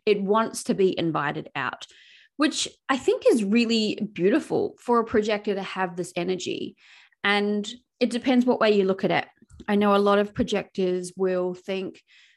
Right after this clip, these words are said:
"Oh, great, another thing I need to be invited out of. I'm always waiting for invitations." But the thing is, it's the best use of your energy if you are just so focused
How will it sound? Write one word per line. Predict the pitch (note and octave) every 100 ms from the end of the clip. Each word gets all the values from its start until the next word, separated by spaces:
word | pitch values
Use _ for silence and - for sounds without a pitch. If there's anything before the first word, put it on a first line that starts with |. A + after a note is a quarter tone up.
| _
"Oh, | - F#3+ - -
great, | - F3 E3+ G3+ G3 - - -
another | - G#3+ A3 A3+ G#3 G#3
thing | - F#3
I | E3+
need | E3 D#3+
to | D#3
be | E3 D#3+
invited | E3 E3+ D3 E3+ E3 - E3
out | D#3+ D#3
of. | D#3 C#3
I'm | - -
always | G3+ G#3+ G#3 F#3 F3+
waiting | F3 E3 E3
for | -
invitations." | E3 D#3 - D#3+ E3 E3 - - - - - - - _ _ _
But | C4+ C4+
the | B3+
thing | B3+ - D4+ C#4
is, | A#3 - - - - - _ _ _ _ _ _ _ _ _ _ _ _ _
it's | B3 B3 - -
the | C4 A3 -
best | A#3+ A#3+ G3 - -
use | A3 F#3+ F3+ F3 G3+
of | - F3+
your | F#3 F3 E3+
energy | - E3 E3 F3 F#3+ -
if | G3+ -
you | G3+ -
are | G3+ G#3
just | G#3 B3+ -
so | - B3
focused | B3 - G3 A3+ A#3+ A3 - - - -